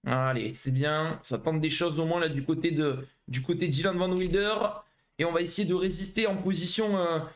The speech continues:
en position aéro. Trente-cinq secondes. L'écart, trente-neuf, quarante. Ouais, c'est bien, ça c'est intéressant là. Ce que fait Ilan Van Wilder, au moins on tente des choses. On va essayer de tenir là jusqu'au bout maintenant.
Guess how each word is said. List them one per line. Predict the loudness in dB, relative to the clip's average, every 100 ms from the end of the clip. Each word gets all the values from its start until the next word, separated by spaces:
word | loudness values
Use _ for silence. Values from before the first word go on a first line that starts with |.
| _ -4
en | -2
position | 2 0 2 0 2
aéro. | 2 2 0
Trente-cinq | -2 -6 -2 0 0
secondes. | 0 2 0 0 0
L'écart, | 0 0 0 0 2 0 -4
trente-neuf, | -2 0 2 0 -2
quarante. | -2 0 2 0 0 -4 -6 _ -20 _ -10
Ouais, | -2 0
c'est | 0
bien, | 2 2
ça | 0 -2
c'est | -2
intéressant | 0 2 2 2 2
là. | 0
Ce | 0
que | -2
fait | 0
Ilan | 2 2
Van | 2 2
Wilder, | 2 2 2
au | 2
moins | 2 0
on | 0
tente | -2 0
des | 0 0
choses. | 2 2 0 -2 -6 -12 _ _ _ _ _ -4
On |
va | -2
essayer | 0 0 0
de |
tenir | -2 0 0 2
là | 2
jusqu'au | 0 0 -2 -2 0 0
bout | 2 2
maintenant. | 0 0 0 0 0 -2 -6